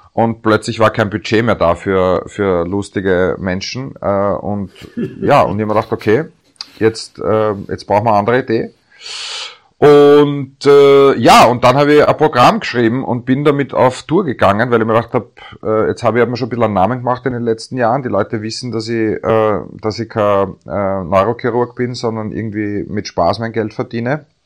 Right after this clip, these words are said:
Speaker 1: Und vielleicht kann man das irgendwie ummünzen. Und ich hab dann ein, ein, das erste öffentliche Bühnenprogramm,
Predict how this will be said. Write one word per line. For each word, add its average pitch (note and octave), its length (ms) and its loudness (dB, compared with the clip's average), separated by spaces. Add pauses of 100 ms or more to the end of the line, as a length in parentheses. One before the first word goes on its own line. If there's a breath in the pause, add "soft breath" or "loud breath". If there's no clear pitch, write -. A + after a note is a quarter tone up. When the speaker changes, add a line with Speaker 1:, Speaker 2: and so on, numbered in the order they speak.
(100)
Speaker 1:
Und A2+ 320 -2
vielleicht A2 280 -2
kann A2 120 -2
man A2+ 80 -2
das A2+ 140 -2
irgendwie G#2+ 240 -6
ummünzen. C3+ 580 -8
Und A2 340 -10
ich - 300 -14 (100)
hab - 280 -6
dann G#2+ 180 -4
ein, F#2 360 -6
ein, F#2+ 320 -6
das G2 120 -8
erste - 360 -2
öffentliche A2+ 520 -4
Bühnenprogramm, G2 1160 -6